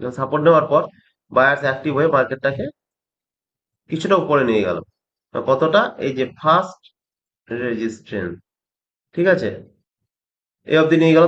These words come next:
তারপর এখানে সেলার্স অ্যাক্টিভ হয়ে আবার কিন্তু পুনরায় মার্কেটটাকে নিচে নিয়ে এলো, কিন্তু এখানে আবার বায়ার্স দেখো অ্যাক্টিভ হলো, এবং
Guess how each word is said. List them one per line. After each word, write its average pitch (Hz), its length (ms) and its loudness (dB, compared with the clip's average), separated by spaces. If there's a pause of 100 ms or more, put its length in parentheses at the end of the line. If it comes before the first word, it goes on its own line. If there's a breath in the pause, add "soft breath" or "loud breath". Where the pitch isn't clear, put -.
তারপর 156 240 2
এখানে 170 260 -2
সেলার্স 151 360 2
অ্যাক্টিভ 147 400 0
হয়ে 170 140 2 (160)
আবার 139 320 2
কিন্তু 139 160 -6 (100)
পুনরায় 131 460 0
মার্কেটটাকে 117 500 -4 (680)
নিচে 107 340 -8
নিয়ে 80 160 -8
এলো, 78 120 -16 (1200)
কিন্তু 123 240 -6
এখানে 165 240 2 (100)
আবার 175 180 2 (100)
বায়ার্স 156 320 2
দেখো 151 180 -2
অ্যাক্টিভ 143 320 -2
হলো, 170 140 0 (420)
এবং 123 120 -4